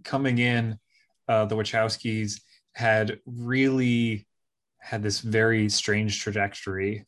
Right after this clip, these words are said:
where, like, came in with The Matrix and, like, blew people's minds, and then after that, very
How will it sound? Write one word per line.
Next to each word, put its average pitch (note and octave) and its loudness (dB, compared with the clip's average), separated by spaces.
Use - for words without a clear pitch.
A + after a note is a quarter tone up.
where, G2+ 0
like, G2+ -2
came A2+ -2
in G#2 2
with G#2 0
The G#2+ -2
Matrix G2+ -2
and, A2+ -6
like, G2 -4
blew A2+ 2
people's G#2 -6
minds, G2+ 0
and G#2+ -2
then G2+ 0
after G#2 0
that, G2+ 0
very G#2+ 0